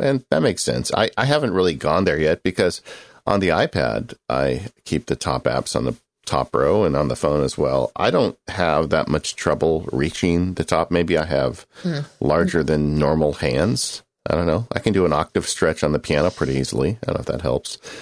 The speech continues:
Speaker 1: But the, um, uh, so I'm, so I've just kinda left them where they are. But I think that's a good idea if you're having trouble reaching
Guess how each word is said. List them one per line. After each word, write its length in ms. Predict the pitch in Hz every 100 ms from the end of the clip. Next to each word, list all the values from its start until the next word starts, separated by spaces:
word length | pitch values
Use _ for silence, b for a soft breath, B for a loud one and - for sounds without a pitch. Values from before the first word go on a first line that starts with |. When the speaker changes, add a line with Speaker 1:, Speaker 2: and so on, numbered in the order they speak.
| B B _
Speaker 1:
But 160 | 104
the, 200 | 113 104
um, 420 | 95 87 80 78 - b b b _ _ _ -
uh, 360 | 78 64 -
so 200 | - 135
I'm, 460 | 123 127 131 135 120 _
so 160 | - 110
I've 80 | 117
just 200 | 113 -
kinda 140 | 90
left 300 | 76 80 -
them 320 | 71 67 67 -
where 140 | 76
they 120 | 71
are. 140 | 71 69
But 200 | 71 -
I 140 | 80 -
think 180 | 135
that's 180 | 165 -
a 40 | 98
good 120 | 95
idea 380 | 78 101 80 -
if 380 | 73 76 - -
you're 100 | 80
having 220 | 78 80
trouble 280 | - 78 73
reaching 580 | 62 85 - 76 67